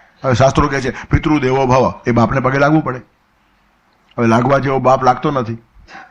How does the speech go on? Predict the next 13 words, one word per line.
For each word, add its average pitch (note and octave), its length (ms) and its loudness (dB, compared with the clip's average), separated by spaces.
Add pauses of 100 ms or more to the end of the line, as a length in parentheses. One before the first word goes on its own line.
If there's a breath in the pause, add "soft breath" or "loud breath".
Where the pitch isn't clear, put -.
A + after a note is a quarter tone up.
(440)
કાં B2+ 120 -4
તો B2 60 -2
કોઈની C3 180 0
માં C#3+ 260 4
અસ્તવ્યસ્ત C3+ 480 0
હોય, G#2+ 180 0 (1600)
તો A#2+ 60 -6
તે C#3 160 -2
ઠેકાણે C3+ 320 0
તમારે C3 280 2
મન C3+ 160 2
મારવું D3+ 300 4
પડે. D3+ 160 -6